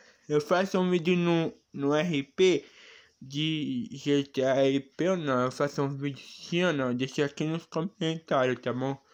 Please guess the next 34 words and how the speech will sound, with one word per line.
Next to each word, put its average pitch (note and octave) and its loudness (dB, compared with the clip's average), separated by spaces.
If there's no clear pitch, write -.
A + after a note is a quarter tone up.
Que B2 -10
quando C#3 0
eu C#3+ 4
ganhar C#3+ 6
meu C#3 2
P D3 -4
C, A#2 -10
né? B2 -10
Não C3 2
sei D#3 2
se - -6
eu D3 2
vou C#3 2
ganhar, C#3 0
né? D#3+ -2
Então C3+ 0
é C#3+ 0
isso, - -10
então. C3 -2
Deixa C#3 -2
aqui C#3+ -2
nos D#3+ -4
comentários, D#3+ 0
né? C3 -4
Se - -4
eu C#3 4
ganho, C#3 2
eu C#3 0
só C#3 -4
faço C#3 -2
um C#3 2
vídeo C3 0
no B2+ -2
R B2+ -2